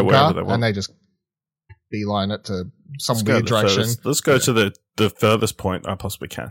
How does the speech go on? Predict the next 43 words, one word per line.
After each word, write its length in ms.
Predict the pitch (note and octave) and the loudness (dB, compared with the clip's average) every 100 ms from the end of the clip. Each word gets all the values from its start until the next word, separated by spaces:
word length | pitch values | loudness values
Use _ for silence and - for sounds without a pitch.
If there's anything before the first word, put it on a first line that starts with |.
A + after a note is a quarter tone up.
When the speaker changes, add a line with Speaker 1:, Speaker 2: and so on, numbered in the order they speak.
| - | -12
Speaker 2:
<laughs> 120 | - | -10
Speaker 1:
Yeah. 180 | C3 - - _ _ _ _ _ _ | -10 -10 -14 _ _ _ _ _ _
Yeah. 120 | G2+ - _ _ _ _ _ _ _ - | -16 -16 _ _ _ _ _ _ _ -2
And 80 | A#2+ | 2
that's 140 | F#3 | 4
the 60 | B3+ | 2
other 100 | A#3 | 2
thing 160 | D#3+ A#2+ | 2 0
I'm 180 | A#2 A#2+ | 0 -2
still 220 | - E3 | 0 2
wondering 320 | C#3+ C#3 C3 | 4 4 2
about, 220 | A2 G#2 | 2 0
like, 140 | G#2 A2 | -2 0
how 180 | A#2+ A2 | 0 0
this 140 | A2+ | -2
game, 300 | - G#2 G2 G2+ | -2 -2 -2 -2
being 180 | A2 | -2
as 140 | G2+ G2+ | -2 -4
it's 140 | - | -8
space, 440 | - - E2+ F#2 - | -6 -4 -4 -8 -10
like, 180 | E2+ - - | -10 -10 -6
are 80 | A2+ | -4
we 80 | A#2 | -2
driving 440 | A#2 A2+ C3 C3+ | 0 0 2 0
around 240 | B2+ C3 | 0 0
in 60 | C3+ | 0
spaceships? 500 | - C3 C3+ D#3 D3+ | 0 -4 -2 -6 -6
Are 40 | G2+ | -6
we 80 | F#2+ | -4
just 180 | G#2 | -6
fast 280 | - A2+ B2+ | -2 0 0
traveling? 340 | C3+ C3 C#3 B2 | -2 -2 0 -2
Like, 160 | G2 A#2+ | -6 -10
what's 140 | - | -12
the 60 | A#2+ | -8
go? 280 | F2+ D#2 - | -6 -6 -6
I'd, 240 | G#2+ - | -8 -8
like, 180 | G2 G2+ - _ - | -10 -10 -14 _ -6
there's 160 | G3+ | 0
a 40 | D#3+ | 2
lot 80 | |
of 60 | A#2+ | 2
questions. 460 | B2 A2+ - G2 | 0 -4 -6 -10